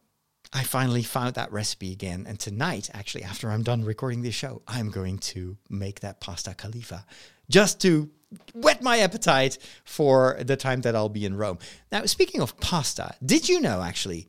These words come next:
what to look for when you buy pasta?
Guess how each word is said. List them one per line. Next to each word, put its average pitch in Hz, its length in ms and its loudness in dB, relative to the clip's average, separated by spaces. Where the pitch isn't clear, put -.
what 202 260 -2
to 170 120 -2
look 277 260 -10
for - 500 -8
when 170 300 2
you 151 240 4
buy 113 540 -2
pasta? - 600 -8